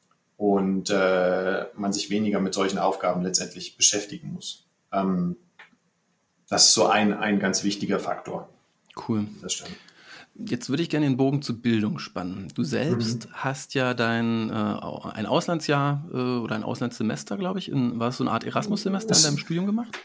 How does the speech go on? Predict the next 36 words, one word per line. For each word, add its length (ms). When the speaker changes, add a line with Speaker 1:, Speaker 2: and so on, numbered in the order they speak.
Speaker 1:
Ja, 480
letztendlich 460
war's. 340
Also 160
ich 140
hab 100
einen 460
von 160
meiner, 420
von 140
der 100
Uni 180
in 120
Kiel, 520
äh, 300
die 60
haben 60
so 160
ein 540
paralleles, 920
äh, 680
Stipendiumprogramm 880
und 100
da 60
hab 100
ich 100
halt 120
zwei 200
Jahre, 380
ähm, 460
äh, 140
nicht 140
zwei 140
Jahre, 200
zwei 280
Semester, 500